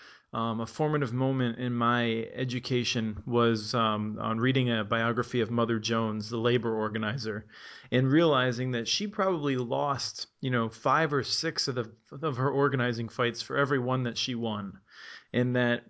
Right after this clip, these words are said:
we shouldn't get discouraged if we try to organize something like in Tri-Cities and get beat down. Um, because fundamentally, the lesson to learn is, is that you get smarter, you get better at it, and you find ways of, of, uh,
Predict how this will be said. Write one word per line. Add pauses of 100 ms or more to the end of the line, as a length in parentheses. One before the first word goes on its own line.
(180)
we
shouldn't
get
discouraged
if
we
try
to
organize
something
like
in
Tri-Cities
and
get
beat
down. (540)
Um, (160)
because
fundamentally, (300)
the
lesson
to
learn
is,
is
that
you
get
smarter,
you
get
better
at
it, (380)
and
you
find
ways
of,
of,
uh,